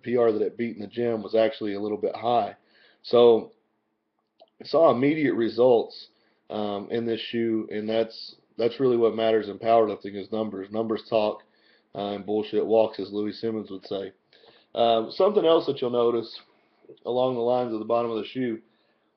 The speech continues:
the bottom here is not as tall. You may not be able to tell the difference, but it's not as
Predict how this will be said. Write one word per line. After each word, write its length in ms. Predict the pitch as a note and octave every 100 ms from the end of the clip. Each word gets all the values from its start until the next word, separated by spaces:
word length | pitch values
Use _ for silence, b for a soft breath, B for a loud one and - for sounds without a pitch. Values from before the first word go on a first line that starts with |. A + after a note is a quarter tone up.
| _
the 60 | A#2
bottom 440 | A#2+ D#3+ G#3+ E3+
here 200 | C#3 C3+
is 120 | A#2 A2+
not 280 | B2 D3+
as 120 | C3 - -
tall. 520 | A2+ A#2 C#3+ - - _ _ _ _ _ _ _ _ _
You 80 | A#2+
may 100 | B2+
not 140 | C3+ B2
be 80 |
able 140 | B2 A2
to 60 |
tell 120 | - A#2+
the 60 |
difference, 280 | A2+ C#3 C#3+
but 100 | A#2
it's 160 | A2+ G2+
not 300 | A#2+ C#3+ -
as 260 | B2 B2+